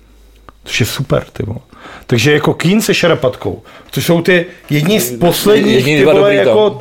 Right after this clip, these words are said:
Speaker 1: ty, který tam, ty
Speaker 2: To
Speaker 1: vole,
Speaker 2: držej.
Speaker 1: jako se snaží trochu, ty vole, jako to, to držet. A ty vole, oni se do něj takhle kopnou. Tak to je první věc. A pak mě jako věc, která mě úplně zarazila, je věc, na kterou jsem narazil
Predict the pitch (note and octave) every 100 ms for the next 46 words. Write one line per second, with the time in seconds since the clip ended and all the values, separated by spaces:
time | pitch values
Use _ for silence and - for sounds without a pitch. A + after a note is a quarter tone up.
0 | - G3 - G3 G3 G3+ E3+ G3+ F#3+ G#3+
1 | C#3 A#2 A2 - - E3+ G#3 - G#3+ F#3
2 | F#3+ E3 G#3 - F3 - G3 G3 F#3+ F#3+
3 | G3+ G3 F#3+ G3+ G3+ G#3 E3+ - G#3 F3+
4 | F3 C3 A2+ A#2+ - - - - - -
5 | - C#3+ F3 D#3 F3 E3 E3+ F3+ F3 F3
6 | E3+ - E3+ E3 B2+ A2 B2+ - G3 G3
7 | F3+ D#3 D#3+ C3 G#2 - - D3+ - -
8 | G#3+ G#3 C4 C#4 - - - C3+ E3 -
9 | G#3 G3+ A#3+ - C3 A3 A#3+ A3 F3+ C3+
10 | G2+ G2 - - B2+ D3+ C#3+ E3 E3+ E3+
11 | F3+ E3+ E3 D#3+